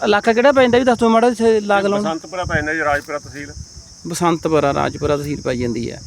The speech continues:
Speaker 2: ਹਾਂ ਜੀ।
Speaker 1: ਜੇ ਕਿਸੇ ਕਿਸਾਨ ਭਰਾ ਨੇ ਇੱਥੇ ਲਾਗ ਲਾਉਣੇ, ਇਹਨਾਂ ਕੋਲ ਝੋਨਾ ਲਾਉਣਾ ਹੋਵੇ, ਤੁਸੀਂ ਇਹਨਾਂ ਨੂੰ ਬਸੰਤਪੁਰੇ ਇੱਥੇ ਆ ਕੇ
Speaker 2: ਹਾਂ, ਸਾਡੇ
Speaker 1: ਮਿਲ ਸਕਦੇ
Speaker 2: ਫੋਨ ਤੇ ਸੰਪਰਕ ਕਰਾਏ, ਲੋਕਾਂ ਨੇ ਬੁਕਿੰਗ ਕਰਾਈ ਹੋਈ ਆ ਝੋਨੇ ਦੀ।
Speaker 1: ਕਿੰਨੀ ਕੁ ਬੁਕਿੰਗ ਕਰਾ ਲਈ ਜੀ?
Speaker 2: ਸਾਡੇ ਕੋਲ ਢਾਈ ਸੌ ਏਕੜ ਪਨੀਰੀ ਬੀਜੀ ਹੋਈ ਆ, ਸਾਰੀ ਬੁਕਿੰਗ ਹੀ ਆ।
Speaker 1: ਢਾਈ ਸੌ ਏਕੜ ਦੀ ਪਨੀਰੀ ਬੀਜੀ ਵੀ ਹੈ।
Speaker 2: ਹਾਂਜੀ, ਹਾਂ।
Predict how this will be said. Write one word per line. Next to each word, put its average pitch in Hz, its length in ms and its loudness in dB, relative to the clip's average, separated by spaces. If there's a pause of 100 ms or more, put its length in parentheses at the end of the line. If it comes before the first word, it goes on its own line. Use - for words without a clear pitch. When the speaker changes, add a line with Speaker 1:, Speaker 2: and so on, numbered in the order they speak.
Speaker 2:
ਹਾਂ 110 60 -14
ਜੀ। - 140 -10 (120)
Speaker 1:
ਜੇ 208 120 4
ਕਿਸੇ 233 240 4
ਕਿਸਾਨ 220 280 4
ਭਰਾ 240 300 4
ਨੇ 220 100 2
ਇੱਥੇ 220 180 0
ਲਾਗ 196 260 4
ਲਾਉਣੇ, 196 220 4
ਇਹਨਾਂ 226 160 4
ਕੋਲ 240 140 2
ਝੋਨਾ 220 280 2
ਲਾਉਣਾ 190 260 4
ਹੋਵੇ, 190 260 4
ਤੁਸੀਂ 202 220 0
ਇਹਨਾਂ 214 120 2
ਨੂੰ 240 80 0
ਬਸੰਤਪੁਰੇ 190 580 0
ਇੱਥੇ 190 280 -2
ਆ 175 160 2
ਕੇ 185 240 0 (220)
Speaker 2:
ਹਾਂ, 175 80 -4
ਸਾਡੇ 180 180 2
Speaker 1:
ਮਿਲ 202 120 4
ਸਕਦੇ 196 220 0
Speaker 2:
ਫੋਨ 190 100 -2
ਤੇ 190 60 -2
ਸੰਪਰਕ 190 440 0
ਕਰਾਏ, 202 180 0
ਲੋਕਾਂ 196 200 -8
ਨੇ 208 60 -4
ਬੁਕਿੰਗ 180 280 -8
ਕਰਾਈ 175 260 -4
ਹੋਈ 175 200 -4
ਆ 180 100 -6 (300)
ਝੋਨੇ 151 240 -8
ਦੀ। 143 100 -12 (260)
Speaker 1:
ਕਿੰਨੀ 254 200 6
ਕੁ 277 60 4
ਬੁਕਿੰਗ 262 240 4
ਕਰਾ 254 140 4
ਲਈ 240 120 0
ਜੀ? 233 140 -6 (400)
Speaker 2:
ਸਾਡੇ 160 160 0
ਕੋਲ 220 80 -4
ਢਾਈ 233 220 -2
ਸੌ 302 100 -4
ਏਕੜ 208 180 -10
ਪਨੀਰੀ 196 220 -10
ਬੀਜੀ 175 260 -8
ਹੋਈ 160 200 -4
ਆ, 180 140 -6 (180)
ਸਾਰੀ 165 160 -2
ਬੁਕਿੰਗ 165 300 -8
ਹੀ 170 100 -2
ਆ। 117 120 -6 (420)
Speaker 1:
ਢਾਈ 247 260 2
ਸੌ 226 240 4
ਏਕੜ 226 380 4
ਦੀ 262 160 2
ਪਨੀਰੀ 247 300 4
ਬੀਜੀ 214 340 4
ਵੀ 175 180 0
ਹੈ। 113 80 -6
Speaker 2:
ਹਾਂਜੀ, 113 240 -10
ਹਾਂ। - 100 -14